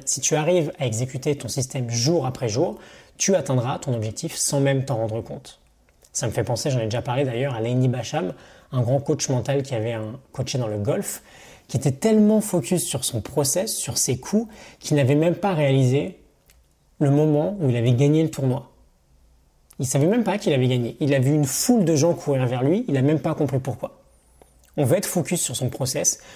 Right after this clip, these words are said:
jusqu'au point de ne pas savoir quand est-ce qu'on aura atteint notre objectif finalement. Ok ? Focus sur le système, pas sur l'objectif.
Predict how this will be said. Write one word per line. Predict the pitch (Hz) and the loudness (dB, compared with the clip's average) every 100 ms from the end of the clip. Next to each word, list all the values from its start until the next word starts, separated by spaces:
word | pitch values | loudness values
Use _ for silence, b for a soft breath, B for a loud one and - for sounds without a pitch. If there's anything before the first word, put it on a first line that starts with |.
| B - | B 0
jusqu'au | 180 220 196 | 0 2 0
point | - 180 175 | 0 0 2
de | 135 | 2
ne | 123 | 2
pas | - 160 190 220 - | 0 -2 -2 -6 -8
savoir | - 139 113 135 156 - - _ | -4 -2 0 0 -2 -10 -20 _
quand | 139 131 | -4 0
est-ce | 180 - | -2 -2
qu'on | 143 | 0
aura | 131 117 117 | 2 2 -2
atteint | 123 117 | -2 -4
notre | 120 120 | -4 -4
objectif | 110 101 117 | -4 -6 -10
finalement. | - 135 120 139 - _ _ _ _ _ _ | -8 -6 -6 -8 -14 _ _ _ _ _ _
Ok ? | 135 170 202 B B - | -4 -4 -4 B B -6
Focus | 170 143 240 | 0 2 0
sur | - 160 | 0 0
le | |
système, | 135 127 - 151 190 B B B _ | 0 -2 -2 -2 -2 B B B _
pas | 180 185 | -2 -2
sur | - 147 | -2 0
l'objectif. | 135 120 120 - - - | 0 0 -4 -8 -14 -16